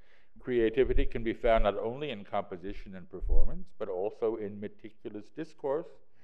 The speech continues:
contextualizing the art. I'll count it as the greatest of all my blessings if this generous assessment, not only of my work, but of my field of endeavor,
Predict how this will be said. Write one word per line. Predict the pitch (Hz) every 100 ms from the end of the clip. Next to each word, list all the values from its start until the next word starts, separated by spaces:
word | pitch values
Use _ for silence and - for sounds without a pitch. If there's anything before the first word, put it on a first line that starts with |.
| - - -
contextualizing | 113 101 127 - - 123 107 104 101 117 117
the | 127
art. | 165 190 208 - - - - - - - - - -
I'll | 127 139
count | 139 151 160 165
it |
as | 139 120
the | 131
greatest | 113 147 175 170 -
of | 127
all | 120 135 180
my | 170 127
blessings | 101 90 - 73 80 101 - - - - - -
if | 123 113 -
this | 135 -
generous | 87 139 156 139 135
assessment, | 113 - 202 - 120 113 120 -
not | 107 113
only | 127 127 120
of | 98
my | 104 117
work, | 131 113 113 113 -
but | 107
of | 98
my | 101 92
field | - 123 110 95
of | 90
endeavor, | 87 98 214 180 151 185 -